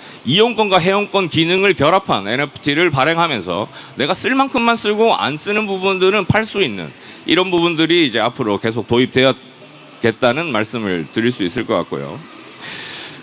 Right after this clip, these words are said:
그래서 이제 끝으로 웹 쓰리 시대에 그래서 공유 비즈니스는 과연 뭔가, 어떻게 패러다임이 변하는가, 그래서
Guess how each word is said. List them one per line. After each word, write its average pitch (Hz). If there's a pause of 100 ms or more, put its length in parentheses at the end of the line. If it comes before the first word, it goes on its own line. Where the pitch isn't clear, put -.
(120)
그래서 220
이제 175 (120)
끝으로 143 (360)
웹 151
쓰리 254
시대에 208
그래서 139
공유 208
비즈니스는 170
과연 120 (180)
뭔가, 131
어떻게 165
패러다임이 139
변하는가, 107 (100)
그래서 120